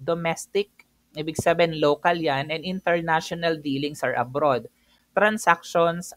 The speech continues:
arrangements, agreements, contracts, and exchanges and storage of information. So, ganun kalawak yung scope ng e-commerce law. For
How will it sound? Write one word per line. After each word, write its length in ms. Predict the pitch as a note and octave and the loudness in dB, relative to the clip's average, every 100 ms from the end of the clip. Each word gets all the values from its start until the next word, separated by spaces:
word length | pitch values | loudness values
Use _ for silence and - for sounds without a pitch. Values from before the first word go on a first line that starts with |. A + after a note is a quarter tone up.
| - | -2
arrangements, 800 | D#3+ F3+ F#3+ - D#3 D3+ D#3 - - | 0 0 -4 -6 -4 -2 -2 -6 0
agreements, 880 | E3+ E3 E3 D3+ C#3+ D#3 F3+ - _ | 0 2 -2 0 -2 -2 -8 -16 _
contracts, 720 | F#3+ G#3 - D#3 C3+ - - _ _ _ _ G3 | 6 6 6 8 8 4 -20 _ _ _ _ 0
and 80 | |
exchanges 800 | G#3+ G#3 - F3+ F3 D#3+ D#3 D#3+ | 0 -2 -2 -2 -2 2 2 2
and 240 | E3 F3 F3 | 0 0 -2
storage 560 | - D#3+ D#3 D3+ D#3 | 0 2 4 2 0
of 80 | D3+ D#3 | -2 -4
information. 800 | D#3 C#3+ C#3+ C3+ A#2+ - A2+ - _ _ _ _ - | -8 -4 -4 -4 -8 -8 -8 -8 _ _ _ _ -2
So, 160 | D#3 | -2
ganun 400 | E3 F3+ F#3 F#3 | 4 4 4 2
kalawak 640 | E3+ E3 D3+ D3 D3 C3+ - | 4 6 6 6 4 2 -2
yung 160 | D3 | -10
scope 400 | D#3+ - D3 C#3+ | -8 -2 -2 -2
ng 160 | D3+ D3 | -8 -8
e-commerce 720 | D3 C#3 C3+ C3 B2 B2 - | -8 -2 -2 0 -4 -6 -6
law. 160 | B2+ | -6
For 80 | A#2+ | -2